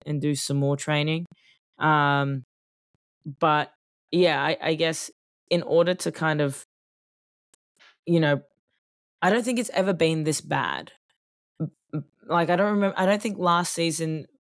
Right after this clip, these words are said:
it was ever this bad with, like, the amount of calls that just weren't being called or,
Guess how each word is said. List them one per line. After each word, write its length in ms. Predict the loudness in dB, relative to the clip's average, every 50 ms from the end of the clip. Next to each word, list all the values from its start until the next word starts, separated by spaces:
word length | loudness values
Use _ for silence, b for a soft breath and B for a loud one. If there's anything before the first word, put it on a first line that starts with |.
| _ _
it 140 | -6 -4 -2
was 220 | -2 -2 0 2
ever 160 | 2 2 2 0
this 180 | 0 -2 -4
bad 360 | -2 0 0 2 2 0 0
with, 200 | -2 -4 -4 -4
like, 320 | -4 -4 -4 -4 -4 -8 B B B B B B _ _
the 100 | 0 2
amount 280 | 2 2 2 2 0 -2
of 120 | -4 -6
calls 420 | -6 0 2 4 4 4 2 2
that 140 | 0 -2 -2
just 220 | -2 -6 -6 -4 -4
weren't 240 | -4 -4 -4 -2
being 260 | -2 -2 0 -2 -2 -6
called 580 | -6 -4 0 4 4 6 6 4 4 2 0
or, 220 | 0 -2 -2 -4